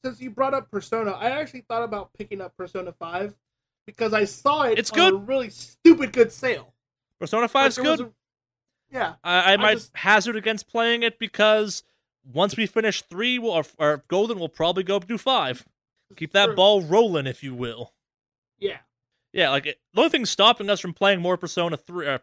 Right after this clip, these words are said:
Speaker 2: Persona Golden is, mm, I don't have a recording studio right now, and that will eventually be fixed, and then we're gonna fucking play more Persona.
Speaker 1: Yeah.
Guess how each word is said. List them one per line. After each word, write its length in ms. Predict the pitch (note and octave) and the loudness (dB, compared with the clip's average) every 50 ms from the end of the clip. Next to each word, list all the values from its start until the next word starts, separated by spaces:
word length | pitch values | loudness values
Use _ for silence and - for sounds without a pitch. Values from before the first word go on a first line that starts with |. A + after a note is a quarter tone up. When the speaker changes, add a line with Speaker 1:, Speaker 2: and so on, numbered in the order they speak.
| _ | _
Speaker 2:
Persona 320 | _ C#3+ - - F3 E3 D#3 | _ -14 -8 -6 -6 -6 -2
Golden 460 | C3+ D3+ F3 F3 E3 D3+ C#3 C3+ - _ _ _ _ _ _ | -2 -2 -2 0 -2 -4 -4 -4 -8 _ _ _ _ _ _
is, 500 | - C#3+ D3+ D3+ D3 D3 C3 - - - - _ _ _ _ _ D3 | 0 0 0 0 0 -4 -6 -6 -8 -10 -12 _ _ _ _ _ -20
mm, 140 | C#3+ C3+ B2+ _ _ _ _ _ _ | -20 -20 _ _ _ _ _ _ _
I 80 | - C#3+ | -6 -4
don't 140 | D3+ D#3+ D#3 | 0 2 4
have 120 | D#3+ D#3 | 2 2
a 60 | D#3+ | 2
recording 320 | D#3+ D3+ - F3+ F3+ F3 D#3 | 0 -2 -2 -2 -2 -2 -4
studio 340 | - - - C3+ A#2+ A#2 | -6 -8 -8 -8 -6 -8
right 220 | A#2 A#2 A#2+ A#2 A#2 | -8 -8 -10 -8 -8
now, 180 | A#2+ A2 A2 | -8 -8 -8
and 80 | A2 A2+ | -6 -6
that 140 | C3 C#3+ C3+ | -8 -6 -2
will 160 | D3+ E3+ F3 | 0 0 0
eventually 380 | D#3+ D#3 D#3+ D#3 - - E3 D#3 | 0 0 -2 -2 -4 -6 -6 -6
be 140 | D3 D3+ | -6 -8
fixed, 580 | C#3 - - F3+ E3+ D3+ - - - - - _ _ _ _ _ _ _ _ _ _ - | -6 -2 0 2 2 2 0 -4 -12 -12 -12 _ _ _ _ _ _ _ _ _ _ -4
and 260 | D3+ C#3+ C#3 C3+ A#2+ | -4 -2 -2 -2 0
then 180 | C3 D3+ D#3 | 2 2 2
we're 100 | D#3 D#3 | 2 0
gonna 180 | D#3 F3+ E3+ D#3 | 0 2 2 2
fucking 320 | - - D#3 - F3+ D#3+ | 2 2 2 2 0 -2
play 160 | - - D#3+ D#3 | 0 0 0 0
more 180 | D#3 E3 D#3+ | 0 -2 -4
Persona. 520 | - F3 D#3 - F#3+ F#3+ E3 B2+ - - _ _ _ _ _ _ _ _ _ _ | -4 -4 -4 -2 -2 -2 -2 -4 -6 -10 _ _ _ _ _ _ _ _ _ _
Speaker 1:
Yeah. 260 | - A3 G3 D#3+ C#3 | -4 -4 -4 -4 -6